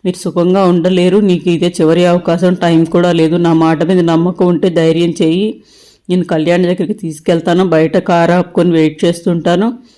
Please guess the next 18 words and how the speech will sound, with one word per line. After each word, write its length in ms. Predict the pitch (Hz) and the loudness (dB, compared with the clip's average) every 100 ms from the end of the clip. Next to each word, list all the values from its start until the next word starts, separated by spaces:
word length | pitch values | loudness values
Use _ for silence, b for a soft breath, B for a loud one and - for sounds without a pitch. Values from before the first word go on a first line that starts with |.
| b b 180 | b b -4
ఈ 60 | |
విషయం 240 | 180 196 196 | -4 -2 -2
ఎవరికీ 420 | 170 175 170 208 | 0 0 -2 -4
తెలియకూడదు, 600 | 208 170 170 180 175 185 | -2 -2 0 0 0 2
ముఖ్యంగా 500 | 175 165 170 180 190 | 0 0 0 0 2
మెంటల్ 420 | 175 165 170 170 | 2 2 0 -2
కేసు 220 | 180 185 | -2 -2
కళావతికి 640 | 180 165 165 175 175 - | 0 0 2 0 -2 -2
అసలు 240 | 160 151 165 | -4 -2 -2
తెలియకూడదు, 680 | 165 170 160 175 170 226 214 b b b b - | 0 -2 0 -2 0 0 -2 b b b b -6
సరే?" 240 | 185 185 | -2 0
అని 180 | 180 214 | 0 0
రాజు 320 | 220 170 160 | 2 2 2
అంటాడు. 360 | 175 165 165 151 | 0 0 -2 -2
"సరేనా?" 460 | 147 190 175 185 175 | -2 0 2 2 2
అని 180 | 170 | 2
రాజు 280 | 180 160 151 | 2 2 0
అంటాడు. 300 | 170 151 151 | -2 -2 -4